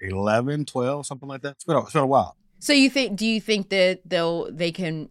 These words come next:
Speaker 2: bounce back without the, the lead of, of Black owners?
Speaker 1: I think so. Um, but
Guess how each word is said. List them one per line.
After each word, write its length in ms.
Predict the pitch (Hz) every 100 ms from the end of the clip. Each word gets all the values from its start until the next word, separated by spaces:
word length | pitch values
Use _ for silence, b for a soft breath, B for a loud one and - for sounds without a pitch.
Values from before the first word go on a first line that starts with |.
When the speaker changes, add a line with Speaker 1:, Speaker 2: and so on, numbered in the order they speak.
| _
Speaker 2:
bounce 400 | 160 170 160 147
back 400 | - 139 135 - _ _ _ _ _
without 440 | 180 185 214 190 185
the, 280 | 156 147 156
the 140 | 170
lead 540 | 156 160 147 139 139
of, 440 | - 139 135 139 127 -
of 260 | 139 131
Black 320 | 135 131 135 131
owners? 600 | 131 127 - 175 - - _ _ _ _ _ _ _ _ _
Speaker 1:
I 100 | -
think 320 | - 135 107 92
so. 320 | 95 80 92 _
Um, 480 | 123 120 120 113 113 - _ _ _ _ _ _ _ -
but 140 | 135